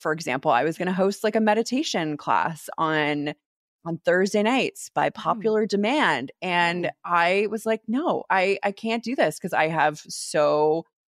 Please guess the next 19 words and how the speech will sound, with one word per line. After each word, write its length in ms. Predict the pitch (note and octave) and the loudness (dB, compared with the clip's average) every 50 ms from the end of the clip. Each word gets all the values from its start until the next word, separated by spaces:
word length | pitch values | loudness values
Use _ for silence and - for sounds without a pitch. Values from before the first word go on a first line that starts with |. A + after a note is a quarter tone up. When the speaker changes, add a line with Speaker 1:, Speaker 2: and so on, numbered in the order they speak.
| _ _ _ | _ _ _
Speaker 1:
many 260 | F3 E3 E3 F3 E3 G2+ | -2 -2 0 0 0 0
other 240 | D3 D3+ D3+ D#3 | 0 0 0 0
commitments." 500 | - - F3 G3+ B3 C3+ C#3+ G2 A2 A#2 - | -2 -2 -4 -4 -2 -2 -4 -4 -6 -4 -2
So 80 | D3+ | 0
I 80 | C#3 E3+ | 0 0
set 200 | - - G3 G3 | 2 2 0 0
a 40 | G3+ | 0
boundary, 580 | F3+ - A#2+ D3+ D#3+ D#3+ E3+ F#3+ G3+ A#3 B3 - | 0 0 0 0 0 0 0 0 0 0 0 -2
and 160 | - F3 F3+ | -2 0 2
that 140 | F3 F3 - | 2 2 2
boundary 340 | D#3 D#3 F3 F#3+ G#3+ A3+ A#3 | 2 0 0 0 0 0 0
was 180 | A3 A#3 - - | -2 -2 -4 -6
for 140 | - - G3+ | -4 -2 0
myself, 640 | A3 G#3+ B3 - - - - E4 - - - - - | 2 0 0 0 0 0 2 2 0 -2 -6 -2 0
really, 500 | F3 A3 G#3 C#3+ A1 A1 - F#3+ - - | 2 2 2 2 -2 -4 -8 -10 -10 -8
to 120 | - - F3+ | -6 -6 -4
be 420 | - F3+ F3+ F3 F3 E3+ E3 - - | -4 -4 -4 -2 -2 -2 -2 -2 -2
a 60 | - D#3+ | -2 0
better 500 | D3+ D#3 D#3+ D#3+ D#3 D#3 D#3 D#3 E3 | 2 2 2 4 4 4 2 2 0